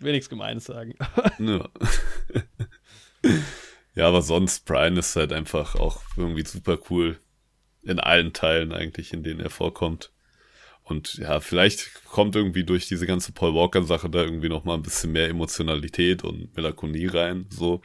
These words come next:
Speaker 1: Glaub ich
Speaker 2: in
Speaker 1: auf
Speaker 2: die
Speaker 1: jeden
Speaker 2: ganze
Speaker 1: Fall auch.
Speaker 2: Geschichte.
Speaker 1: Also so geht's mir auf jeden Fall.
Speaker 2: Ja,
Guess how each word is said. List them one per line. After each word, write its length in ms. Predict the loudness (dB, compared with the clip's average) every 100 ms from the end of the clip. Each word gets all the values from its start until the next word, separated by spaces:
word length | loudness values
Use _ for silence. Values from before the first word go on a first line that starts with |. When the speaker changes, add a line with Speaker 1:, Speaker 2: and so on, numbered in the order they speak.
| _ -20 -8
Speaker 1:
Glaub 180 | -2 0
ich 60 |
Speaker 2:
in 60 | 0
Speaker 1:
auf 40 |
Speaker 2:
die 60 | 0
Speaker 1:
jeden 0 |
Speaker 2:
ganze 140 | 2
Speaker 1:
Fall 100 | 2
auch. 60 | 2 0
Speaker 2:
Geschichte. 140 | -2
Speaker 1:
Also 160 | -4 -2
so 120 | 0
geht's 220 | -2 -2
mir 140 | -6
auf 80 | -4
jeden 200 | -6 -8
Fall. 240 | -8 -10 -12 _ _ _ -6
Speaker 2:
Ja, 300 | 0 2